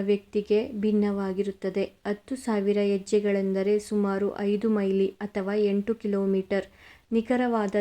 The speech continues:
ದೂರವು ಎಲ್ಲರಿಗೂ ವಿಭಿನ್ನವಾಗಿರುತ್ತದೆ. ಎತ್ತರ, ಲಿಂಗ ಮತ್ತು ನಡಗೆಯ ವೇಗವು ಅವಲಂಬಿಸಿ ಹೆಜ್ಜೆಯ ಉದ್ದಕ್ಕೆ ಅನುಗುಣವಾಗಿ ಬದಲಾಗುತ್ತದೆ. ವೇಗವಾಗಿ ನಡೆಯುವವರು ಹೆಚ್ಚು ಉದ್ದವಾದ ಹೆಜ್ಜೆಗಳನ್ನು ಇಡುತ್ತಾರೆ.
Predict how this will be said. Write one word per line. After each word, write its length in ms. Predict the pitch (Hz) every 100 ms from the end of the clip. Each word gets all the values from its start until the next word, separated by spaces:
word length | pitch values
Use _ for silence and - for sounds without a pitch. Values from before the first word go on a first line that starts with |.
| 190
ದೂರವು 460 | 208 214 214 196 208
ಎಲ್ಲರಿಗೂ 680 | 214 196 202 202 208 220
ವಿಭಿನ್ನವಾಗಿರುತ್ತದೆ. 1200 | 214 208 196 208 202 190 190 190 196 - 196 196 - - _ _
ಎತ್ತರ, 380 | 226 220 - 202 202 247
ಲಿಂಗ 300 | 233 214 208 214
ಮತ್ತು 380 | 233 208 208 214
ನಡಗೆಯ 580 | 202 180 202 208 214 196
ವೇಗವು 560 | 190 190 196 196 196
ಅವಲಂಬಿಸಿ 840 | - 202 202 202 202 196 190 220 -
ಹೆಜ್ಜೆಯ 420 | 196 185 208 196
ಉದ್ದಕ್ಕೆ 640 | 190 196 180 202 - 208
ಅನುಗುಣವಾಗಿ 800 | 196 202 208 214 202 185 180 202
ಬದಲಾಗುತ್ತದೆ. 920 | 202 190 190 185 190 190 208 190 - - _ _ _ _
ವೇಗವಾಗಿ 720 | 220 226 247 277 240 208 208
ನಡೆಯುವವರು 680 | 208 196 208 214 208 190 190
ಹೆಚ್ಚು 480 | 208 202 196 - 240
ಉದ್ದವಾದ 540 | 214 185 214 202 196 196
ಹೆಜ್ಜೆಗಳನ್ನು 800 | 196 190 - 196 190 185 202
ಇಡುತ್ತಾರೆ. 680 | 214 214 208 - 196 185